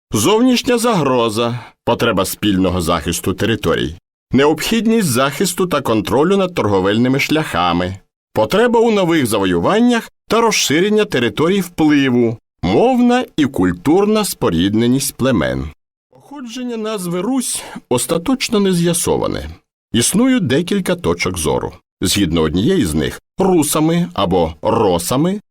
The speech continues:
називали племена, які жили на середньому Дніпрі у районі Києва та Переяслава. Саме там зародилася давньоруська держава. Учені також звернули увагу,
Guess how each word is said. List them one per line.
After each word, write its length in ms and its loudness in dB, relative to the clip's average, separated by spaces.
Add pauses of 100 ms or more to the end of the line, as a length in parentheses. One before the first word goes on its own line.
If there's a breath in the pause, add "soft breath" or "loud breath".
(120)
називали 480 2
племена, 540 0 (220)
які 360 2
жили 300 0
на 120 0
середньому 600 0
Дніпрі 580 0
у 120 0
районі 380 2
Києва 480 0
та 120 -4
Переяслава. 880 -4 (180)
Саме 340 0
там 420 0 (120)
зародилася 640 0
давньоруська 760 -2
держава. 720 -4 (240)
Учені 480 2
також 400 -2
звернули 520 2
увагу, 640 0